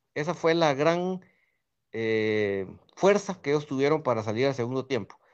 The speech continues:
Y nosotros, lamentablemente, de ahí ya no pudimos salir, ahí nos quedamos, y, y conforme el físico fue bajando, mayor razón para que ellos se vinieran. Voy,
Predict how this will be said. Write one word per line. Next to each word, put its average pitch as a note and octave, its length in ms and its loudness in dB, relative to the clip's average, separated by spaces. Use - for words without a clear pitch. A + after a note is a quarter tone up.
Y E3 140 -2
nosotros, E3 360 4
lamentablemente, E3 960 2
de A#2 160 -4
ahí C3 100 4
ya D#3 80 6
no D#3+ 160 -2
pudimos C#3 300 -2
salir, F3+ 420 0
ahí C3+ 200 -2
nos D3+ 160 -2
quedamos, G#3 540 0
y, D3 200 2
y B2 300 0
conforme B2+ 500 0
el A#2+ 120 -2
físico G3+ 420 -2
fue E3+ 140 0
bajando, A#3 520 2
mayor C#3+ 420 4
razón D3 220 0
para C3 220 0
que B2 100 -6
ellos C3+ 140 -2
se C3+ 80 -4
vinieran. G2 360 -4
Voy, D3 320 -2